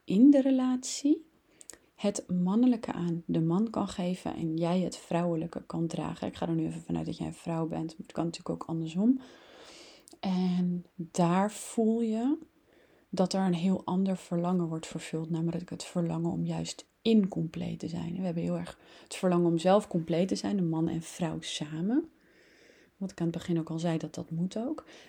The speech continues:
Maar in de relatie kun je juist incompleet zijn, omdat je maar één van de twee hoeft te dragen en die ander kan die ander dragen.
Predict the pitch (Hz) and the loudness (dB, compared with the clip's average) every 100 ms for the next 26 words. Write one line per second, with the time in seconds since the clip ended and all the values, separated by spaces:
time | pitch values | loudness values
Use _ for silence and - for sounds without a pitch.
0 | - 180 - 202 240 220 170 160 160 190 | -4 -2 2 4 6 4 0 -2 -6 -8
1 | - 262 277 - 208 190 175 160 165 190 | -4 0 0 0 0 2 0 -2 -4 -8
2 | - - 190 190 180 170 170 175 170 175 | -12 -4 0 2 0 -4 -2 -2 -2 -4
3 | 165 165 170 - 170 160 - 165 170 - | -2 -2 -2 0 0 0 -2 0 0 0
4 | 165 165 - 170 165 165 - 165 170 170 | -6 -6 -4 -2 -2 -4 -8 -4 -2 -2
5 | 165 - - 165 160 - 165 165 - 165 | -4 -6 -4 -2 -4 -2 -2 -2 -4 -4
6 | 160 - 190 175 151 - 151 156 165 - | -4 0 2 2 -2 -8 -10 -10 -14 -18